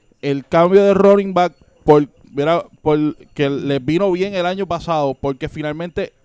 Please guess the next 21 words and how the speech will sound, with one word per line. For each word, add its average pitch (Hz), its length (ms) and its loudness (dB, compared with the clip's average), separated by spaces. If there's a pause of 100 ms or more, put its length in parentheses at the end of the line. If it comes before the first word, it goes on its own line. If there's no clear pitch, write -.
encon-, 151 440 -8
encontraron 151 680 -6
cómo 156 240 -8
usar 170 180 -6
a 175 120 -4
Dion 175 240 -8
Lewis 208 360 -8 (400)
y - 60 -18
a 131 140 -4
Derrick 139 240 -8
Henry. 208 160 -8
Se 135 180 -10
vio 123 120 -8
a - 20 -4
lo 160 80 -2
último 170 560 -4 (260)
que - 80 -6
los 139 140 -4
pudieron 131 280 -2
usar 185 220 -2
efectivamente. 147 800 -6